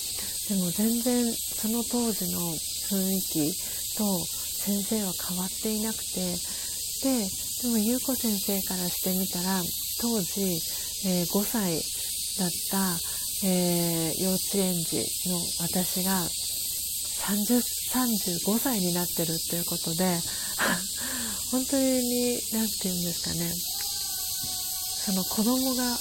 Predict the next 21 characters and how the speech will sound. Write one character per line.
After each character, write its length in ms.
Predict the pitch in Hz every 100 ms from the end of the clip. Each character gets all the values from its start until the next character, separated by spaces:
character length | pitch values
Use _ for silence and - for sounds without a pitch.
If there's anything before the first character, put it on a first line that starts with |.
| 220
大 60 |
人 320 | 196 220 214 208
に 160 | 208
な 140 | 208 185
る 80 |
っ 520 | 143 - - - - -
て 60 |
い 320 | 190 180 175 175
う 40 | - - - - - - - - - -
と 80 | 190
こ 180 | - 180
ろ 240 | 180 214 - - - - - -
で、 180 | 269
先 380 | 214 - 262 269
生 260 | 262 294 247
は 100 | 190
も 200 | 175 175
う 40 |
す 180 | 170 214
で 160 | 196 170
に 260 | 170 160